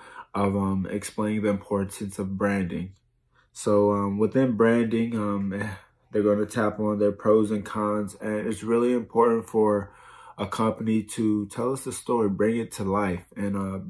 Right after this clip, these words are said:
almost dress it up for us as an investor. Um, this is my ninth year, and through experience, I've been able to see that companies that have good relationships with their investors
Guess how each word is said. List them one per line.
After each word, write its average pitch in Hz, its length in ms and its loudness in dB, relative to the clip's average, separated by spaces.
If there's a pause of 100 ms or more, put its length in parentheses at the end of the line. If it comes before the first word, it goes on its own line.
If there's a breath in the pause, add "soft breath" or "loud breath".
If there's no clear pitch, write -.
almost 113 380 -2
dress 110 240 0
it 107 120 -2
up 110 180 -2
for 90 280 -2
us - 160 -14
as 101 180 -4
an 107 80 -2
investor. 101 680 -6 (520 soft breath)
Um, 90 320 -8
this 104 200 -4
is 110 80 -12
my 110 120 -2
ninth 101 420 -4
year, 110 520 0
and 101 420 -6
through 104 140 0
experience, 107 800 -2 (420 soft breath)
I've 104 140 2
been 104 140 0
able 101 260 0
to 101 80 -2
see 107 300 -2
that 98 140 0
companies 107 460 -4
that 104 60 -4
have 104 180 -6
good 110 160 -4
relationships 98 680 -4
with 98 120 -8
their 98 140 -4
investors 110 800 -2